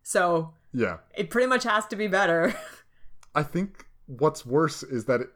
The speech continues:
Speaker 2: turns out that J two won and everyone's in
Speaker 1: <laughs> Right.
Speaker 2: Alfalfa's hell dimension.
Speaker 1: <laughs> Right.
Speaker 2: Right? Like,
Speaker 1: <laughs>
Speaker 2: that is much worse, it turns out.
Speaker 1: Yeah, actually, that'd be way worse.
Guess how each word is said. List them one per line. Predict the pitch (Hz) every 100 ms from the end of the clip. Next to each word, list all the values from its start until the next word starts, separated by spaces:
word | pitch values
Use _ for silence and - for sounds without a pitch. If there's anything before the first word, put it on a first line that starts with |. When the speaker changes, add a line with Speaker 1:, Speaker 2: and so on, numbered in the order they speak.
| -
Speaker 2:
turns | 131 135 120
out | 120 123 -
that | 117 107 _ - 123
J | - 131
two | 120 - 131
won | 113 104 113 95 95 _ _ _ - 120
and | 113
everyone's | 117 131 123 117 117 120
in | 117 117 110
Speaker 1:
<laughs> | 104
Right. | 151 127
Speaker 2:
Alfalfa's | 117 107 117 104 - -
hell | 101 120
dimension. | 120 101 95 - 101 90 -
Speaker 1:
<laughs> | -
Right. | 170 - -
Speaker 2:
Right? | 123 120 143
Like, | 135 123 - - 359 - - -
Speaker 1:
<laughs> | 147 254 - 214 -
Speaker 2:
that | 123 131
is | 135
much | 117 123 120 117
worse, | 120 107 107 165
it | 156
turns | 139 123 117
out. | 113 -
Speaker 1:
Yeah, | 170 156
actually, | 165 160 160
that'd | 151
be | 147
way | 135 135
worse. | 135 131 135 - -